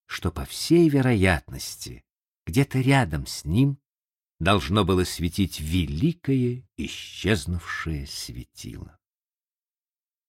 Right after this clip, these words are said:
Вы уже не назвали бы Ван Дейка сыном Рубенса. Вы прибавили бы к его имени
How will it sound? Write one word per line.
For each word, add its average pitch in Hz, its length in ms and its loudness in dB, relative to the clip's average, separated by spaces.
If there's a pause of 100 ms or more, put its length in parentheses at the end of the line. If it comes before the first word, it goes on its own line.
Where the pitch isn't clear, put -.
(340)
Вы 127 200 8
уже 143 240 8
не 139 140 6
назвали 127 560 6
бы 123 140 6
Ван 107 300 4
Дейка 104 540 4
сыном 87 540 -2
Рубенса. 67 760 -8 (720)
Вы 117 480 6
прибавили 95 640 4
бы 87 140 4
к - 80 -16
его 85 300 2
имени 101 680 2